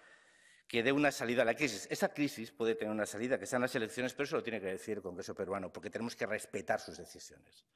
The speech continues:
¿Con qué objetivo? Para que poder contribuir a las reformas que el país necesita, para que de aquí a unos años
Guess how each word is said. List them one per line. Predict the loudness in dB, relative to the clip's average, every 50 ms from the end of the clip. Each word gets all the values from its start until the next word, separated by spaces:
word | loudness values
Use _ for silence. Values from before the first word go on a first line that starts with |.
| _ -20 -20 -20 -18 -16 -16 -16 -16 -18 0 2
¿Con | 4 6
qué | 6 6
objetivo? | 4 6 4 2 4 4 4 4 4 4
Para | 4 4 4 2
que | 2 0 -2 -2
poder | 0 2 4 4 4 6
contribuir | 6 4 4 4 4 4 4 4 6 6
a | 6
las | 6 6
reformas | 4 2 2 4 6 6 6 8 6 4 2 2 2
que | 0 -2 0
el | 4
país | 4 4 4 4 0
necesita, | -4 -4 -4 -6 -8 -2 0 2 2 2
para | 2 0 0
que | 0 0
de | -2
aquí | -2 -2 -2
a | -2
unos | -2 0 2 2
años | 2 2 2 -2 -6 -8 -10 -12 -18